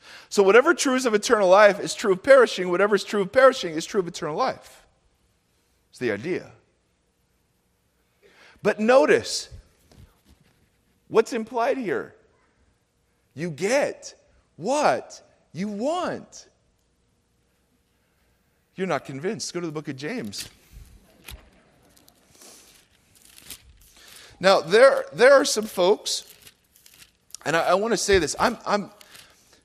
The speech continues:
I don't know how you get, I have two levels of sick. I have the level of sick that's playful. That was last week.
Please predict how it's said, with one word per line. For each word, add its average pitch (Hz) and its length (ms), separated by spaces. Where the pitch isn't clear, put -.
I 254 80
don't 254 140
know 180 80
how 151 160
you 143 200
get, 175 520
I 202 100
have 226 160
two 214 160
levels 165 380
of 131 100
sick. - 420
I 214 120
have 247 180
the 196 80
level 185 320
of 160 80
sick - 420
that's - 380
playful. 202 960
That 202 100
was 175 160
last 151 300
week. 120 260